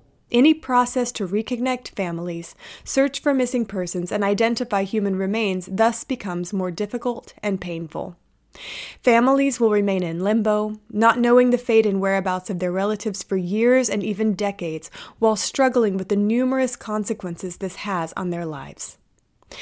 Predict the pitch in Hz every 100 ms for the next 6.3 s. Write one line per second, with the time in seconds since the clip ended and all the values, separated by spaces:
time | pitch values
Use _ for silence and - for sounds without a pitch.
0 | - - 277 311 359 320 262 240 240 240
1 | 233 - 226 208 - 151 156 - 233 220
2 | 220 220 247 277 254 285 196 165 170 -
3 | - 214 240 - 269 262 - 294 - 220
4 | 220 - - 170 - - - 196 185 208
5 | 196 240 220 190 180 180 180 196 165 -
6 | - 185